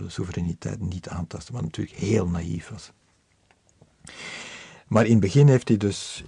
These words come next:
vanuit die hoop een aantal, eh, interviews gegeven aan kranten en die, die zijn natuurlijk belastend. Dat is,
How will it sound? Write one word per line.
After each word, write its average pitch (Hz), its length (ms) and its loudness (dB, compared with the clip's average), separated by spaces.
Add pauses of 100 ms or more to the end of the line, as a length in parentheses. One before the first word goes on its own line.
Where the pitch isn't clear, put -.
(120)
vanuit 107 440 0
die 87 140 -2
hoop 101 240 0
een 95 120 0
aantal, 90 500 -4
eh, 87 320 -8 (420)
interviews 95 460 -8
gegeven 92 380 -4
aan 82 180 -6
kranten 95 440 -10
en 85 200 -8
die, 92 260 -16
die - 180 -20
zijn 82 220 -12
natuurlijk 87 400 -6
belastend. 85 540 -10
Dat - 160 -14
is, - 420 -16